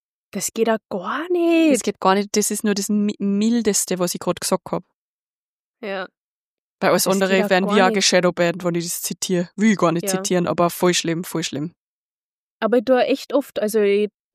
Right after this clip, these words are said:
Speaker 1: tue wirklich reporten und das überrascht mich schon oft, was halt alles durchgeht und was nicht.
Speaker 2: Ja.
Speaker 1: Und jetzt, es wurde mal von mir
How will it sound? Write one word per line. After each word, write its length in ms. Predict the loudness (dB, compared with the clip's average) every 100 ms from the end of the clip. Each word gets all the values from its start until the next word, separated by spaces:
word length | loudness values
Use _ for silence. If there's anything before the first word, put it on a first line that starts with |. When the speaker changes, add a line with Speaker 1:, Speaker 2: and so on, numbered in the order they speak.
| -8
Speaker 1:
tue 180 | 0 2
wirklich 300 | 2 0 2
reporten 580 | 2 0 2 2 2 -2
und 120 | -2
das 180 | -4 -6 -6
überrascht 460 | -4 0 0 -2 -6
mich 120 | -2
schon 140 | 2
oft, 280 | 2 0 0
was 200 | 0 2
halt 100 | 0
alles 220 | -2 -2
durchgeht 340 | 0 0 0 -4
und 100 | -2
was 160 | -4 0
nicht. 200 | 0 0 -6 -2
Speaker 2:
Ja. 160 | 0
Speaker 1:
Und 140 | 2 2
jetzt, 460 | 2 0 -4 -6 -12 _ _ _ _ _ _
es 160 | -6 0
wurde 160 | 2
mal 200 | 4 4
von 300 | 2 -2 0
mir 320 | 2 4 4